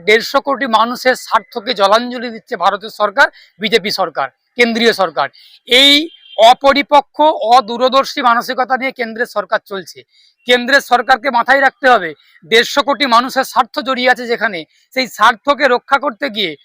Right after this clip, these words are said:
অনেক কিছু ত্যাগ করতে হয়। একটা বান্ধবীকে, একটা রাজনৈতিক নেত্রীকে, একটা বাংলাদেশের প্রাক্তন প্রধানমন্ত্রীকে বাঁচাতে গিয়ে, রক্ষা করতে গিয়ে এই দেড়শো কোটি মানুষের স্বার্থকে জলাঞ্জলি দিতে পারে না কখনো কেন্দ্রীয় সরকার। এটা মাথায় রাখতে হবে,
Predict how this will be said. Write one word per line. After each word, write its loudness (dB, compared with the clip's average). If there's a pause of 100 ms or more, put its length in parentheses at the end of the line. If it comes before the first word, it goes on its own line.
(180)
অনেক 0
কিছু -10
ত্যাগ 2
করতে -2
হয়। 0 (240)
একটা 2
বান্ধবীকে, 0
একটা 2
রাজনৈতিক -2
নেত্রীকে, -8
একটা 0
বাংলাদেশের -4
প্রাক্তন -8
প্রধানমন্ত্রীকে -12 (480)
বাঁচাতে 0
গিয়ে, 0
রক্ষা 0
করতে -4
গিয়ে -6 (220)
এই -2
দেড়শো 0
কোটি -4
মানুষের 0
স্বার্থকে -4
জলাঞ্জলি -6
দিতে -10 (300)
পারে 4
না 2
কখনো -2
কেন্দ্রীয় -8
সরকার। -12 (200)
এটা 0
মাথায় 2
রাখতে 0
হবে, -4